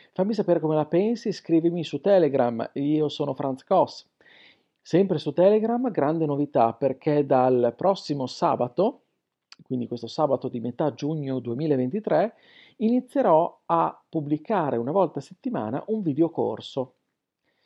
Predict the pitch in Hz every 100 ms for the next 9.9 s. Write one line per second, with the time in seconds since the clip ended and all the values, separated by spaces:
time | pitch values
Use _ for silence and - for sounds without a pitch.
0 | _ _ - 165 202 277 226 240 240 269
1 | 269 202 214 240 196 160 190 156 185 185
2 | 180 196 196 190 202 226 247 262 240 196
3 | 190 220 175 131 - 190 196 139 - -
4 | _ _ _ _ _ 160 156 160 160 160
5 | 165 165 160 - 240 160 127 127 151 143
6 | 135 147 151 165 185 196 220 214 233 226
7 | 240 - 156 143 - 147 147 170 127 -
8 | 185 180 135 143 190 220 214 226 214 175
9 | 156 180 170 - 208 214 - 123 135